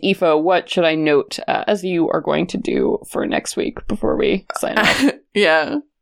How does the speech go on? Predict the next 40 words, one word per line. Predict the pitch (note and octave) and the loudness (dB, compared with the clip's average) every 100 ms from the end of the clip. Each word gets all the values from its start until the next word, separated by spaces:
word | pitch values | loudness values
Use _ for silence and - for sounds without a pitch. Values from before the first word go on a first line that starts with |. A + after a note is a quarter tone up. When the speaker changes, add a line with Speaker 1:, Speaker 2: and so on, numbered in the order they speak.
| _ _ - | _ _ -4
Speaker 2:
After | F#3+ - G3 | -2 0 -2
partying | - F#3+ G#3+ A#3+ C#4 | 2 2 4 4 2
hard | A3 F#3+ | 2 2
last | E3+ D#3 E3 - | 4 2 2 2
week, | E3+ D#3+ | 2 2
she's | - F#3 | -2 -4
gonna | E3 D#3 | -2 -2
take | - G3 G3 | 0 0 2
a | A3+ | 4
week | G#3 G3 | 4 4
off | F#3 D#3+ F3+ | 4 2 2
and | F#3+ F3 | -2 -2
focus | F3 E3+ F#3 G#3+ B3 | 0 0 2 0 2
on | F#3+ | 2
her | G3+ C#4 | 4 2
homework | C#4 G#3 F3 F3 | 2 2 2 0
assignment, | F3+ F#3 D#3 E3 D#3+ | 0 2 2 2 2
and | D3 | 2
she | - G3+ | 2 2
will | F#3 F#3 F3+ D#3+ | 4 4 6 4
work | F3+ G3+ G#3+ | 2 2 2
Speaker 1:
Ugh. | - C#4+ | 2 4
Speaker 2:
to | F#3+ F#3 G#4 | 4 4 2
craft | G3+ A#3 - G3+ | 2 2 0 0
one, | E3 F3 G#3+ A#3+ A#3+ B3 B3 - - | 2 4 4 4 2 2 2 0 -6
one | - G#3+ G3 A#3 B3 B3 | -4 2 4 4 2 0
thing | G3+ F#3+ F3+ | 0 2 0
for | E3+ F#3+ | 0 0
her | G3+ D#3+ E3 | 2 2 2
showcase | - D#3 - - - - - | 2 0 0 -4 -4 -2 0
line. | D2 G2+ A#3 - _ - | 0 0 -4 -6 _ -8
Speaker 1:
All | - B2 | -4 0
right. | B2+ A#2+ - - _ - | 0 0 -4 -10 _ -6
So | D3 C#3+ - | 0 0 2
you | D#3 | 0
are | - D3+ | 2 0
going | D3+ D3+ | 0 0
to | D3 | -2
be | A#2+ | -4
crafting, | - F4+ F#4 F4+ F4 - D#4 D4+ D4+ D4+ C#4+ C#4+ | 0 2 4 4 0 -2 0 2 4 4 4 2